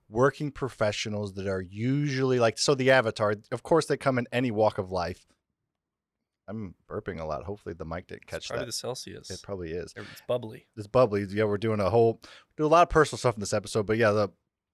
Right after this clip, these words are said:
Speaker 1: daughter's getting up twice a night now all of a sudden, going from none a night to once a night to twice a night. So we're, we're going backwards, but we'll get there. She's four-month-old, little sleep regression. But anyways, you worded it really well. They're just working professionals that usually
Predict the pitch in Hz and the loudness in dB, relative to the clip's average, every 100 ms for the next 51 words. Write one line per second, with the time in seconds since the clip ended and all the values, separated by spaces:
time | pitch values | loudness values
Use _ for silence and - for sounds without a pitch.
0 | _ _ - 135 139 123 123 113 - 131 | _ _ 4 6 6 2 0 0 2 2
1 | 120 110 104 90 95 95 90 - 95 90 | 2 0 -2 -2 -2 -2 -4 -6 -6 -8
2 | 85 98 98 101 92 95 101 110 117 113 | -4 -4 -2 -6 -8 -8 -2 0 2 0
3 | 107 113 - 107 - 98 98 _ 107 98 | -2 -2 -4 -8 -6 -8 -8 _ -4 -4
4 | 90 85 - 95 87 - - - 110 127 | -4 -8 -8 -6 -6 -8 -20 -12 0 4
5 | 156 147 147 143 123 120 123 123 120 107 | 6 6 6 2 2 2 2 2 2 2
6 | 101 110 - 117 110 104 104 95 107 107 | -4 -4 -2 -2 0 0 0 0 -2 -2
7 | - 117 110 98 90 95 - 78 78 120 | -4 -6 -6 -10 -4 -4 -4 -10 -2 2
8 | 151 165 107 85 - - - - - 156 | 4 4 2 0 -10 -18 -20 -20 -4 -2
9 | 143 143 151 139 131 143 135 117 131 120 | 4 6 6 6 4 4 4 6 6 6
10 | 110 113 95 110 120 - 117 - 104 110 | 0 -4 -2 2 2 0 -8 -6 -4 0
11 | 107 - 104 104 92 104 98 135 160 151 | 0 -2 -4 -4 -4 -6 -4 -2 -2 2
12 | 147 143 | 2 2